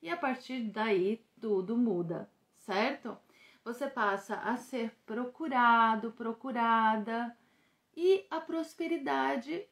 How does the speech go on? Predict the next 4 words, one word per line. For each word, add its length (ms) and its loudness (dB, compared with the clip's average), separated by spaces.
passa 500 -4
a 200 -2
acontecer 840 -4
naturalmente, 1200 0